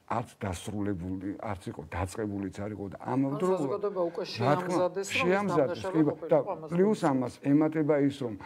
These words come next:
Speaker 1: ადვოკატებს ხელწერილი ჰქონდათ გაუთქმელობაზე და სასამართლო პროცესი მართლა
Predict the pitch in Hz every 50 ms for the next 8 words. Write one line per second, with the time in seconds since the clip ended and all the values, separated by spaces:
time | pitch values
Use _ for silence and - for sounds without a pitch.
0 | - - 165 113 110 113 113 139 143 139 120 117 - - 95 - - - - 113
1 | 113 110 - 117 117 123 123 131 139 - 135 143 143 139 139 143 156 151 151 147
2 | - - 160 160 156 160 165 147 180 185 151 196 226 208 - - - - _ -
3 | 233 220 - - - - 170 151 139 - 156 151 139 123 - - 117 - - -
4 | 139 127 - 147 139 - - 202 170 - - - - - 113 123 135 139 143 139
5 | 143 - 156 156